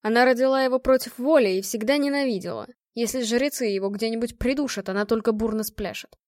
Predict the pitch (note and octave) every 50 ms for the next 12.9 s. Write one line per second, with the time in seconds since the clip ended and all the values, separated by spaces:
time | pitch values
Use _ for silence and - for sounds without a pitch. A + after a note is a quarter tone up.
0 | _ _ _ - G#3 A3+ A3 - C4 B3 C4+ C4 B3+ B3+ - C4+ C4 B3+ C4 B3+
1 | C4 B3+ C4+ C4 - - B3 A3 F#3+ - - G#3 G3+ G3 G3 G#3+ A3 G#3+ - -
2 | G#3+ G#3 G#3 G3+ G#3+ G#3 G3+ G#3 A#3 A#3 C4 B3+ - - B3+ A#3+ A#3 A3+ A#3 G#3+
3 | - - A#3 A3+ A#3 A3+ A#3 A3+ A3+ - A#3+ A3 A3+ A#3 A#3 A#3 A3+ A3+ A3+ A#3
4 | A#3 A#3 A3+ A3+ A3+ A3+ A3+ A3+ A3+ - - A#3 A3 A3 A3+ A3+ A3 A3 A3 G#3+
5 | - - A3 G#3 G3 F3+ D#3 G2+ - - - _ _ _ _ _ _ _ _ _
6 | _ _ _ _ _ _ _ _ _ _ _ _ _ _ _ _ _ _ _ _
7 | _ _ _ _ _ _ - G#3+ G#3+ C#4 C#4 - D4+ C#4+ C#4 C4 C4+ C4+ C4+ -
8 | - C#4 C4+ C4+ B3+ B3+ C4+ C4 C4+ C4+ B3+ C4 C4 B3+ C4 C4 C4 - E4+ D#4+
9 | - - - A3+ G#3+ G#3+ G#3+ C4 D4+ D#4+ D4 - - C#4+ D4+ C#4+ - C4+ C4 A#3
10 | A#3 B3 C4 C4+ - C4 B3 - C4 B3+ - - C4 C4 B3+ C4 B3+ C4 C4 C4
11 | - D#4+ E4 D#4 A#3+ G3+ - F#3 E3+ F3 F3+ _ _ - G3 F#3+ F#3+ F#3+ G#3 G3+
12 | G3+ G#3 G#3 G#3 G#3 G#3+ G#3 A3 B3+ B3+ - B3+ G#3+ - - - -